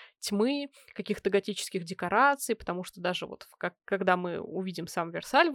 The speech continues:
изнутри, уже именно его такую парадную часть, мы поймем, что очень много черного дерева там появилось, пепла,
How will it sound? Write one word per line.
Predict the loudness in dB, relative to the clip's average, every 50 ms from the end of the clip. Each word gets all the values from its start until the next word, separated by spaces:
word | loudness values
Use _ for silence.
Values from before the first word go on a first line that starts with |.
| 2
изнутри, | 0 0 0 -2 -4 -2 -2 0
уже | 0 0 0 0 0
именно | 0 0 -2 -4
его | -4 -4
такую | -6 -6 0 2 2 2 2 2 -4 -14 -20 -2 2
парадную | 4 6 8 8 6 6 6 2 -2 -2
часть, | 0 0 0 0 0 -2 -6 -14 -20 -20 -16 -4 -2
мы | 0 4
поймем, | 4 4 4 4 4 2
что | 2 0 -4 -4 -2 0 0
очень | -2 -2 -2 -4 -2
много | 2 2 2 2 2 -2
черного | 2 4 4 4 4 2 0 -2 2
дерева | 4 6 6 6 6 4
там | 2 2 2 2
появилось, | 0 0 0 -2 -2 -4 -4 -2 -2 -4 -6 -8 -12 -16 -18 -4
пепла, | 0 2 4 4 2 2 0 2 2 2 0